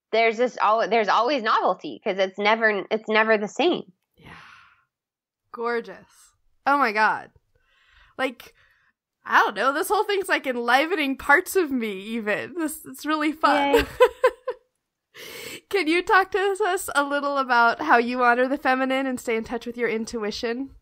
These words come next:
Speaker 2: Sounds like your body is pendulum, maybe part of it. <laughs>
Speaker 1: Yeah.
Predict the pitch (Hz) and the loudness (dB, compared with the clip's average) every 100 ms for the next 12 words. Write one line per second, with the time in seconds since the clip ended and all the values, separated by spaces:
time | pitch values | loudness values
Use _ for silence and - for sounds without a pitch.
0 | _ _ - 262 254 240 226 214 190 202 | _ _ -8 0 2 2 0 -2 2 4
1 | 202 202 196 - - 220 220 185 180 190 | 6 2 -2 -4 2 4 6 4 4 2
2 | 196 180 190 196 214 180 185 196 240 - | 0 0 -2 -4 -4 -2 -2 -4 -6 -10
3 | - - 294 - _ _ _ _ _ _ | -14 -10 -10 -10 _ _ _ _ _ _
4 | _ _ _ _ _ _ _ _ _ _ | _ _ _ _ _ _ _ _ _ _
5 | _ _ _ - 294 320 226 185 | _ _ _ -4 0 2 4 2